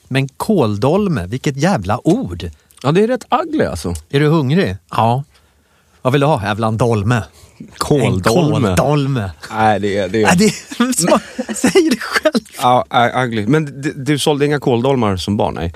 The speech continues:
Speaker 2: Det var inte
Speaker 1: Nej,
Speaker 2: det du
Speaker 1: nej.
Speaker 2: skulle komma till.
Speaker 1: Nej, det var kokosbollar.
Speaker 2: Men, men, men du var inne på någonting där att s-, s-, finns det så här jultidningar och sånt nu för tiden?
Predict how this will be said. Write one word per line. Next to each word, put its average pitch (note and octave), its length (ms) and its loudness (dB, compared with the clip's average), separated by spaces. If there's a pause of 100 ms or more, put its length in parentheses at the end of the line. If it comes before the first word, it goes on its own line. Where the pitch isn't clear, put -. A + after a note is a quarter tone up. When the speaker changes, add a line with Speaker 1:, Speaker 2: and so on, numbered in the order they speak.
Speaker 2:
Det A2+ 60 0
var - 20 2
inte F3 100 4
Speaker 1:
Nej, F3+ 100 2
Speaker 2:
det - 60 2
du - 60 2
Speaker 1:
nej. F#3 80 2
Speaker 2:
skulle G3+ 120 -2
komma G3 240 -2
till. F3+ 120 0
Speaker 1:
Nej, G#3+ 180 4
det G3+ 60 0
var G3 120 2
kokosbollar. D#3 600 -2 (300)
Speaker 2:
Men, G3 160 2
men, G3+ 300 0
men F#3+ 240 0
du F3 80 0
var G3 100 4
inne G3+ 180 2
på G#3 100 -4
någonting C#3 260 0
där A#2+ 120 2
att A2+ 120 -2 (340)
s-, - 120 -16 (220)
s-, - 100 -18 (160)
finns B3 400 -2
det D4 60 -6
så B3 80 -2
här A#2+ 60 0
jultidningar E2 680 -2
och D2+ 60 -2
sånt D2 400 -8 (640)
nu B2+ 180 0
för - 80 -14
tiden? D#2 360 -4